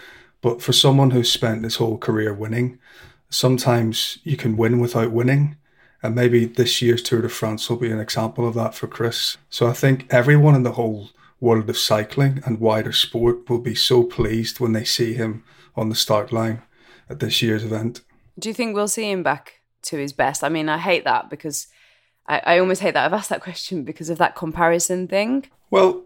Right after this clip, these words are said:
Speaker 1: as I mentioned, Charlie, to you offline on numerous occasions, if there's one athlete that I would, <laughs> um,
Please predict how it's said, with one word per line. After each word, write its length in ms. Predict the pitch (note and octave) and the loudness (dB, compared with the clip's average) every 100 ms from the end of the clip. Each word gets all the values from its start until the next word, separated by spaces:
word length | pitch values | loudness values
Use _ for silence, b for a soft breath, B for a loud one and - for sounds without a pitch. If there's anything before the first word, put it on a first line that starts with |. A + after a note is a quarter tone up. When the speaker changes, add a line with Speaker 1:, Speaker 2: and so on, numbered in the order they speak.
| - | -2
Speaker 1:
as 160 | E3+ E3 | 2 6
I 80 | |
mentioned, 460 | E3+ C#3 C3 D3+ C3+ | 6 6 4 4 2
Charlie, 380 | - C3 B2+ A#2+ | 4 6 6 4
to 160 | - | 2
you 220 | B2 A#2 A#2 | 2 2 2
offline 520 | A#2+ A2+ A#2 A2 A2 | 2 2 0 0 0
on 80 | A2 | 2
numerous 380 | A2+ A2+ A2 | 4 4 0
occasions, 580 | - - A2+ A2 A#2+ B2 | -4 -2 -2 0 -2 0
if 140 | B2 A2+ | -2 2
there's 160 | B2 | 2
one 200 | A#2+ C3+ | 4 4
athlete 480 | A2 A2 - B2 A#2+ | 2 -2 0 0 0
that 120 | B2 | -2
I 140 | A2+ G#2 | -2 -4
would, 220 | A2 A2+ - | -6 -8 -6
<laughs> 60 | A2+ | -4
um, 280 | A#2 A#2 | -2 -4